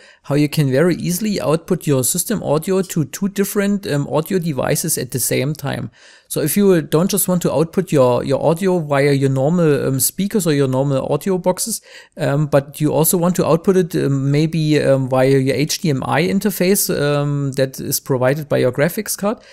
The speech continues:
then I'm gonna show you how you can do this. So, um, there are basically two ways how you can do this. So if you have a Realtek,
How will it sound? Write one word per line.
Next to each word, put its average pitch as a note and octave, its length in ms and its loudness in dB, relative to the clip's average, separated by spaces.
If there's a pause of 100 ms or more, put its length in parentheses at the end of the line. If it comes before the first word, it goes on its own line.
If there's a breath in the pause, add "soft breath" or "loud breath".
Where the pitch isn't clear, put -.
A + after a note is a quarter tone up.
(200 loud breath)
then C#3+ 160 -4
I'm C#3+ 160 0
gonna D3+ 180 2
show C#3+ 200 0
you D#3 160 2
how C#3+ 120 2
you D3 160 2
can C#3+ 300 -2
do B2 160 -4
this. B2 320 -6 (360 soft breath)
So, C3+ 460 4
um, D3+ 320 0
there D#3 180 2
are C#3 120 2
basically E3+ 480 0
two - 200 0
ways D#3 380 2
how C#3+ 80 0
you B2+ 160 2
can C3 200 -2
do B2 120 -6
this. B2 160 -4
So - 300 -4
if D3+ 200 -2
you E3 60 2
have F3 220 0
a D#3 40 0
Realtek, C#3+ 800 0